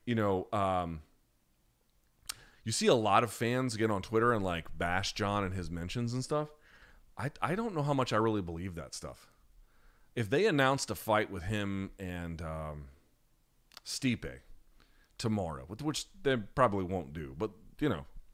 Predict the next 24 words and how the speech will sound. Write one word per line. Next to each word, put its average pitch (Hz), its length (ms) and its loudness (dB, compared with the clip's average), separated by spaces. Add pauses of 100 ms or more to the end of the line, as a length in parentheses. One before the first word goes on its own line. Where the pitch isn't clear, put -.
(140)
let's 123 140 0
imagine 139 300 6
that 110 120 2
they 101 100 0
did. 82 240 -6 (1200)
Are, 98 180 -2 (1160)
am 113 100 2
I 147 80 6
really 175 280 6
to 175 60 6
believe 123 440 0
that 90 160 -4
that 104 280 4
wouldn't 101 380 0
sell 107 240 -2
tickets - 540 -8 (560)
or 92 120 0
pay-per-view 127 460 -2
buys? 156 400 -2 (1700)
<laughs> - 40 -6 (1600)
Do 87 100 -4
you 104 200 2
believe 165 280 -2
that? 214 220 0